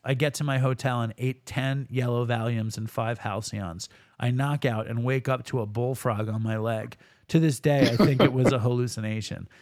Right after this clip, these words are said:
Carlos <laughs> comes in with a big smile, a big steroid-type needle, and a big bag of dope. I didn't bother with the needle. Carlos said it was pure, and I really didn't need a needle. So I inhaled a nice-sized line, instantly black out.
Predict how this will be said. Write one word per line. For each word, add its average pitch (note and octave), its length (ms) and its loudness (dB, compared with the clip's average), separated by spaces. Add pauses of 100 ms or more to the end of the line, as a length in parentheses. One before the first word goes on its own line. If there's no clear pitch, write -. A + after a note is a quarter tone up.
(240)
Carlos E3 520 6
<laughs> - 340 0
comes D3 360 0
in C#3+ 160 0
with B2+ 120 0
a A#2 60 -2
big C3+ 260 0
smile, A2+ 600 -2
a B2 80 -2
big C3 320 -2
steroid-type C#3 1040 0
needle, A#2+ 360 -2
and A#2 180 -4
a A#2 40 -2
big A#2 340 -4
bag A2+ 280 -4
of G#2+ 100 -6
dope. G2 320 -6 (380)
I B2 80 0
didn't E3 320 2
bother C#3+ 360 0
with C3+ 180 -4
the B2 100 -4
needle. B2 500 0 (220)
Carlos C#3 420 2
said C3+ 160 2
it A#2+ 80 -4
was B2 140 -2
pure, B2+ 380 0
and A#2+ 200 -4
I A#2 60 0
really B2+ 260 2
didn't A#2 280 -4
need B2+ 200 2
a A#2 380 -6 (100)
needle. A2+ 380 0 (420)
So C#3 200 -2
I - 20 0
inhaled C#3+ 360 0
a C3 40 0
nice-sized B2 560 -2
line, A#2 360 -2
instantly B2 440 0
black A2+ 360 -2
out. G#2+ 300 -6